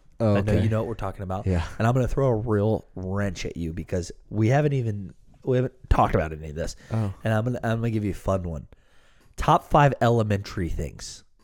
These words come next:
Speaker 2: Just school, elementary school
Speaker 1: Okay.
Speaker 2: related items. I
Speaker 1: Okay.
Speaker 2: want your top five. You get first pick.
Speaker 1: Okay. So this one sucks because I'm assuming no one's gonna know what this is except for me, but I'm still taking it.
Speaker 2: It's a big,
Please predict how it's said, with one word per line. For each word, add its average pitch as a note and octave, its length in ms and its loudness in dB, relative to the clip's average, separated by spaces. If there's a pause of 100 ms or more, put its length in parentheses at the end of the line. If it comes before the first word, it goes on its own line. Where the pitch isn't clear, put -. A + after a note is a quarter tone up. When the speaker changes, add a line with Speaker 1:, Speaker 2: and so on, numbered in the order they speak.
(120)
Speaker 2:
Just - 300 -2
school, F3+ 640 8
elementary E3 520 4
school D#3 600 6
Speaker 1:
Okay. C#3 100 8
Speaker 2:
related C3 480 6
items. A2+ 360 2 (400)
I - 40 8
Speaker 1:
Okay. A#2+ 80 10
Speaker 2:
want C3+ 180 8
your B2 120 4
top - 320 4
five. A#2+ 300 4
You B2 160 2
get C#3 180 4
first - 300 2
pick. G#2+ 240 2 (240)
Speaker 1:
Okay. F2+ 360 -4
So - 160 -4
this A2 200 -2
one A#2 200 -4
sucks G2 320 -4
because F#2+ 240 -4 (280)
I'm G#2 160 -2
assuming G2 340 0
no F#2 120 0
one's F2 200 -6
gonna F2+ 180 -4
know F2 120 -4
what E2 160 -4
this - 240 -4
is - 400 -10 (200)
except F#2+ 320 -2
for G2 120 -4
me, D#2+ 260 -10 (140)
but G2+ 120 0
I'm F#2 80 -4
still G2+ 200 0
taking E2+ 340 -4
it. D2+ 140 -14
Speaker 2:
It's - 80 -10
a F#2+ 40 -6
big, G2+ 140 2